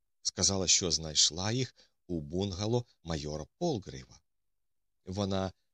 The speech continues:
мала якесь уявлення про те, хто їх туди заніс?» «Не думаю. Принаймні, не пам'ятаю.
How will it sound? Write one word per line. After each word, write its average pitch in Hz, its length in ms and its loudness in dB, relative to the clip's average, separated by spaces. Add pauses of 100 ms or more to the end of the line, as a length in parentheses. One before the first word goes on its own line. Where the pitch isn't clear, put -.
(200)
мала 208 280 0
якесь 123 480 2
уявлення 90 800 -2 (280)
про 85 180 -6
те, 127 300 -2 (240)
хто 82 320 -4
їх 98 160 0
туди 90 440 -4 (160)
заніс?» 107 640 2 (640)
«Не 143 220 2
думаю. 73 520 -6 (680)
Принаймні, 156 640 2 (400)
не 104 120 4
пам'ятаю. 82 680 0